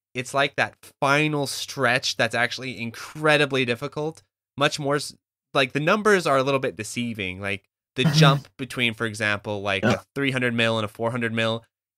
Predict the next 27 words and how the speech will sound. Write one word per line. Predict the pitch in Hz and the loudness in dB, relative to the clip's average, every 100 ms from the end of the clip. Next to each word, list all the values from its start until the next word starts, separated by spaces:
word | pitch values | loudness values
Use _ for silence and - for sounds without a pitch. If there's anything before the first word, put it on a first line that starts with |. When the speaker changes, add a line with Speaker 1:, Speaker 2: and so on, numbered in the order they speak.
| - | -2
Speaker 1:
is | 135 123 - _ _ - | 0 0 -6 _ _ -6
way | 165 185 175 160 151 | 4 6 6 4 0
easier | 139 156 156 131 117 | -2 -2 0 0 -2
than | 110 110 | -2 -2
jumping | 107 127 123 127 117 | 0 0 2 -2 -2
from | 110 120 110 104 98 95 _ - | -4 -2 -2 -2 -6 -12 _ 2
five | 123 120 | 2 2
eleven | 113 113 107 110 104 | 2 2 2 0 -4
to | - 107 | -8 -8
five | - 104 104 95 | 0 2 2 0
eighty | 98 98 85 71 92 - | 0 0 -2 -8 -16 -14
or | 95 | -10
something | 104 90 90 | -8 -8 -10
like | 85 - | -10 -6
that, | 80 71 | -8 -4
from | 135 143 | -2 2
what | 135 | 4
I | 117 110 | 4 2
understand. | 98 - 92 82 85 - _ _ _ _ _ _ - | -4 -8 -6 -6 -8 -16 _ _ _ _ _ _ -6
Does | 120 127 | 0 4
that | 123 113 | 4 4
sound | 117 | 0
about | 113 107 95 | 2 2 2
right | 110 110 | 0 -2
to | 117 | -6
you? | 113 117 _ _ _ _ _ _ - | -8 -10 _ _ _ _ _ _ -2
Speaker 2:
Yeah, | 127 | 4